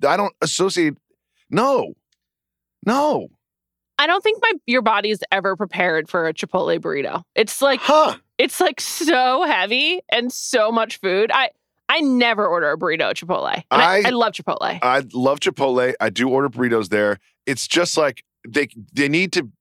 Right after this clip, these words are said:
Speaker 1: be stopped. The, I hope these new fifteen thousand people understand how much shit to put in the tortilla. Because every time I'm like, "How are you gonna wrap that up?"
Speaker 2: They do it, though.
Speaker 1: And then it all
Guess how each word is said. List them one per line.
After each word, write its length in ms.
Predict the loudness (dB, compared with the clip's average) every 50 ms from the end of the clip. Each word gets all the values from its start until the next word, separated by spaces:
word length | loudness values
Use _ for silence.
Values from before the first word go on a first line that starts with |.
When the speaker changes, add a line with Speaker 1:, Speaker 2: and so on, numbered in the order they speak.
| _ -6
Speaker 1:
be 100 | -4 -4
stopped. 580 | -2 -4 -2 0 2 2 2 0 -2 -4 -4
The, 120 | -2 0 0
I 60 | 2
hope 200 | 0 0 0 0
these 180 | -2 -2 0 0
new 140 | -2 -2 0 0
fifteen 320 | -2 -2 0 -2 -4 -2 2
thousand 340 | 2 2 2 0 -2 -6 -4
people 340 | -2 -2 -2 0 0 0 0
understand 500 | 0 0 0 -2 -2 -2 -2 -2 -2 -2
how 240 | -4 -2 0 0 0
much 200 | 2 0 0 -2
shit 360 | -2 -4 0 0 0 0 0 -4
to 100 | -6 -6
put 260 | -2 -2 -2 -2 -2
in 160 | -4 -2 0
the 80 | 0 -2
tortilla. 520 | 0 0 -2 -2 -2 -2 -4 -4 -4 -8 -12 _ -20 -20 -20 -12 -2 0
Because 260 | 2 2 2 0 2 0
every 280 | 0 2 2 -2 -2
time 220 | 0 0 0 0 0
I'm 80 | 0
like, 160 | -2 -4 -4 -8 -16 -20 -20 -20 -8 _ -4
"How 300 | -2 0 0 0 2 2
are 60 | 2 0
you 100 | 2 2
gonna 180 | 2 0 0
wrap 280 | 0 0 0 0 -2 -2 -2
that 160 | 0 0 2
up?" 220 | 0 0 -2 -2 -6 _ _ _ _
Speaker 2:
They 100 | -4 0
do 160 | 2 2 2
it, 100 | 2 2 2
though. 200 | 0 0 0 0
Speaker 1:
And 20 | -2 -2
then 60 | -2 -2
it 60 | -2 0
all 240 | 0 0 0 -2